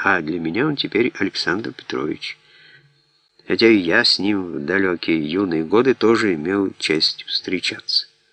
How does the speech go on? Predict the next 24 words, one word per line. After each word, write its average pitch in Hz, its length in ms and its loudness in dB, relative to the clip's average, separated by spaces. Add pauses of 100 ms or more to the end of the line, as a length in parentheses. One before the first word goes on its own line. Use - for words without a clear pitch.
(720)
Но 165 220 2
всё - 160 4
это 113 180 2
чушь. - 480 -6 (1120)
Я 98 80 -2
просто 139 300 2
хотел 117 400 2
вас 110 220 -2
спросить, - 680 -4
вы 101 420 0
хорошо 107 440 2
помните 131 560 2
время, 127 400 0 (1600)
когда 87 300 2
в 101 40 2
Москве 127 500 2
снимали 101 600 2
комнату 123 540 0
у 101 60 2
диссидентской 87 720 2
старушки, 120 600 0
и 104 240 0
как 101 360 0
Жердык 123 680 0